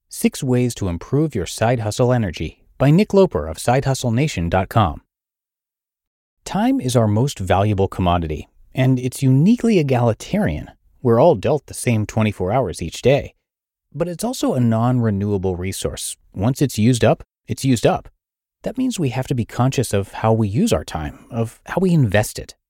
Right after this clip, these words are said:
And I'll use the word invest rather than the word spend, because I believe side hustling time, business building time, is an investment. An investment in your future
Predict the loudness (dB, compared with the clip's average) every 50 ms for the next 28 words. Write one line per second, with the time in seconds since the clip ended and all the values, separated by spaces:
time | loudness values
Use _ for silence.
0 | _ _ _ _ _ _ _ 0 2 2 4 2 2 2 0 0 2 2 4 4
1 | 4 2 2 0 -4 -4 -4 -4 -4 -2 -2 -4 -6 -8 -10 -12 -8 -4 -2 0
2 | 0 0 0 0 -2 -2 -2 -4 -4 -6 -6 -8 -8 -10 -12 -12 -12 -12 -4 0
3 | 2 2 2 2 0 -4 -8 -8 _ -6 -6 -4 -2 -2 -2 -2 -4 -8 -14 _
4 | -4 -2 -2 0 -2 -2 -2 0 0 0 -2 -4 -6 -10 -8 -4 -2 0 0 0
5 | 0 -2 -2 -2 0 0 0 0 -2 -2 0 0 0 2 0 0 -2 -2 -4 -6
6 | _ -6 -4 -2 0 0 0 0 0 0 0 2 0 0 -2 -4 -4 -2 -2 0
7 | 0 0 -2 -4 -6 -10 _ _ _ -2 -2 0 0 -2 -6 -8 -4 0 2 2
8 | 4 4 2 0 -2 -4 -6 -6 -6 -8 -10 -16 _ _ _ _ _ _ _ 0
9 | 2 4 4 4 4 0 0 0 0 0 0 -2 -6 _ 0 2 2 2 2 0
10 | -2 -4 -10 -10 -4 -2 0 0 0 0 -2 -6 -8 -8